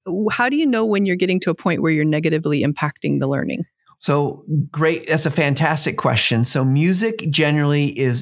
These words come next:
Speaker 2: always off the table for learning videos. Maybe as an intro, maybe as an exit. But what happens is, and there's lots of research out there, uh, Doctor Richard Mayer has some stuff.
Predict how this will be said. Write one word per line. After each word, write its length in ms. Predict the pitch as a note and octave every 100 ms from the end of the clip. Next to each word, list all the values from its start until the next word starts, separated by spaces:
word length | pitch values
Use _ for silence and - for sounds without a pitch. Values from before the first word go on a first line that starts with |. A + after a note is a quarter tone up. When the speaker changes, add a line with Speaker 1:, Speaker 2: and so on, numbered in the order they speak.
| -
Speaker 2:
always 520 | B2+ C3 C3+ C3 C3
off 320 | - A#2 A#2
the 80 | -
table 400 | - G2+ G#2 A2
for 180 | A2 A#2
learning 380 | A2+ F#2 F2 F2+
videos. 500 | - G2 - C#3+ - - -
Maybe 300 | D#3+ F#3 A3
as 120 | A#3 A3+
an 100 | F#3
intro, 440 | G3 - F#3 F3+
maybe 280 | D3+ C#3+ E3+
as 100 | E3
an 80 | A#2
exit. 380 | C3 - C#3+
But 100 | C#3
what 160 | C3 A2+
happens 560 | - B3 B3+ E3 C#3+ C3
is, 300 | B2 C3+ -
and 140 | C#3+
there's 140 | C3+ C3+
lots 240 | C#3+ F3+
of 80 | F#3
research 400 | E3+ E3 D#3+ D3+
out 180 | D3 D3+
there, 280 | D3 C#3+ -
uh, 200 | A#2+ A#2
Doctor 320 | C3 C3 C3
Richard 260 | C3+ C3 B2+
Mayer 280 | C3+ E3+ D#3+
has 180 | D#3+ D3
some 100 | D3+
stuff. 340 | D3 C#3+ C#3